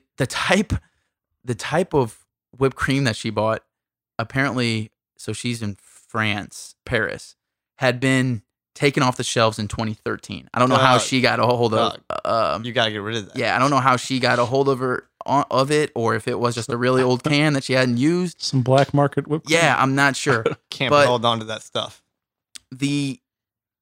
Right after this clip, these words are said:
Speaker 1: whatever it was made with at that time, which, like, they obviously had a product recall, I guess led to some kind of possible explosion.
Speaker 2: So she was a
Speaker 1: And
Speaker 2: f-, a physical trainer or something?
Speaker 1: Yeah, she was, like, a fitness,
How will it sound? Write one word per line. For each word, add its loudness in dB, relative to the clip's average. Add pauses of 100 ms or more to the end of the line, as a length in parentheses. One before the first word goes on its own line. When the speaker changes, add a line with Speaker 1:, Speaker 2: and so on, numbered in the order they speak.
(340)
Speaker 1:
whatever 2
it 0
was -2
made 0
with -4
at -6
that -4
time, 0
which, -8
like, -6
they -2
obviously 2
had 0
a -4
product -4
recall, -2 (1600)
I -20 (120)
guess -4
led 0
to -4
some 2
kind 0
of -4
possible 0
explosion. -2
Speaker 2:
So -8
she 0
was 0
a 0
Speaker 1:
And -2
Speaker 2:
f-, -18
a -6
physical -8
trainer -6
or -6
something? -8
Speaker 1:
Yeah, -2
she -4
was, -4
like, 2
a -2
fitness, -4